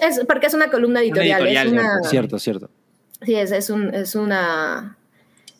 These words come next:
Speaker 1: eh, como columnista ella, ella participa. Pero bueno, eh, y aquí ella en realidad jamás menciona a, a Johnny Depp, pero ella habla como desde su punto de vista de una mujer que sufrió violencia y, y, y más allá de esto, sino como para,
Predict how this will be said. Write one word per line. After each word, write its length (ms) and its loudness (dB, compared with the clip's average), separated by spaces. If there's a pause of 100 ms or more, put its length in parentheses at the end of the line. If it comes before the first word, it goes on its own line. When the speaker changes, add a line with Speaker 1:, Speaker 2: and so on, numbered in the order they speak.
Speaker 1:
eh, 240 0
como 180 2
columnista 640 4
ella, 220 0
ella 220 -2
participa. 500 -4
Pero 100 2
bueno, 220 0 (400)
eh, 200 2
y 120 2
aquí 280 0
ella 220 2
en 100 2
realidad 440 2
jamás 420 0
menciona 560 0
a, 400 -2
a 80 -2
Johnny 220 0
Depp, 220 0 (100)
pero 400 2
ella 340 2
habla 260 0
como 220 -2
desde 280 0
su 160 -8
punto 260 0
de 100 -2
vista 340 0
de 140 0
una 160 0
mujer 280 -2
que 100 -4
sufrió 420 -2
violencia 640 -2
y, 100 0
y, 380 -4
y 40 0
más 200 0
allá 200 2
de 140 0
esto, 220 0
sino 280 -6
como 220 -6
para, 380 -4